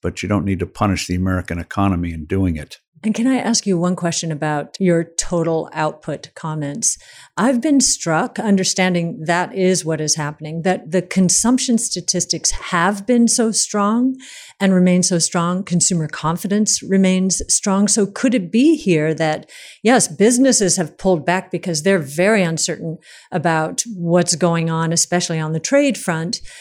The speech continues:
Speaker 2: The consumer continues to power ahead. And so what we really have here is inventories beginning to liquidate, or the pace of growth trailing that of consumption, so that we're setting up for a big cyclical rebound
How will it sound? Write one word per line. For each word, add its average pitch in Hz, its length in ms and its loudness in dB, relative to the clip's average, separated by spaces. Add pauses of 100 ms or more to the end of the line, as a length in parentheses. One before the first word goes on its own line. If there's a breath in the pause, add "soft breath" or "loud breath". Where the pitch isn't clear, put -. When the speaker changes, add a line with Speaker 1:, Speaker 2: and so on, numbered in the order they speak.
(260 loud breath)
Speaker 2:
The 170 120 -2
consumer 208 520 4
continues 202 640 2
to - 100 -8
power 175 320 2
ahead. 202 320 0
And 175 120 2
so 185 120 0
what 175 180 2
we 175 120 4
really 240 400 4
have 160 320 0
here 160 440 0 (320 loud breath)
is 180 220 2 (100)
inventories 190 920 4
beginning 185 680 2
to 170 260 2
liquidate, 185 840 0 (340 loud breath)
or 175 140 2
the 170 80 2
pace 190 320 4
of 151 100 -4
growth 170 400 2 (140)
trailing 208 560 4
that 160 200 2
of 151 180 -6
consumption, 170 680 2
so 185 160 0
that 180 200 2
we're 190 160 4
setting 214 400 4
up 180 160 0
for 175 160 0
a 170 80 2
big 175 360 2
cyclical 220 680 2
rebound 160 580 2